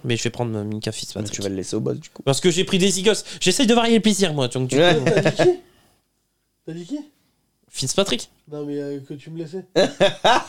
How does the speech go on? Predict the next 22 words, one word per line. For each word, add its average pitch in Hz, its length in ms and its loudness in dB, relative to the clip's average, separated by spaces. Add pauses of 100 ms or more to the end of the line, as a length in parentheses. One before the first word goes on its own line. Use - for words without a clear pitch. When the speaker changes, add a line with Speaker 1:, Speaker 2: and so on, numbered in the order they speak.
(560)
Speaker 2:
Ah, 392 80 4
bah, 151 120 4
cherche. - 560 -4 (180)
Speaker 1:
On 131 60 -6
cherche. 262 320 0
Speaker 3:
<laughs> - 40 -2 (640)
Non, 214 160 -4
mais 185 100 2
vas-y, 277 380 6
juste 202 180 -8
pour 294 100 -2
voir. 349 200 2 (320)
Parce 165 140 -4
que 196 60 -10
moi, 226 120 -4
j'ai, 208 200 -4
je 185 140 -2
l'ai, 240 140 2
le 208 140 2
mien, 196 180 -4
donc, 151 280 -8
euh. 139 380 -8